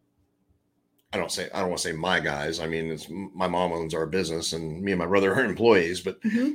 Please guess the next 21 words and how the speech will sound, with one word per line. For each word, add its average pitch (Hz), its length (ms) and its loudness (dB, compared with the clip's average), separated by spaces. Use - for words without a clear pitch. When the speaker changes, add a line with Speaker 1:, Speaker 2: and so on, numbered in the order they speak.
Speaker 1:
I 123 80 10
don't 117 180 6
work 107 320 6
everybody 113 360 8
to 92 100 0
death, 90 460 6
or 92 180 4
we 107 140 8
don't 101 160 6
work 98 220 2
everybody 85 280 -2
to 80 80 -4
death, 82 540 -2
because 85 440 -4
we 123 100 0
recognize 92 480 2
that 107 240 2
long 120 260 -8
damn 127 180 -4
time 135 180 -6
ago. 85 220 -8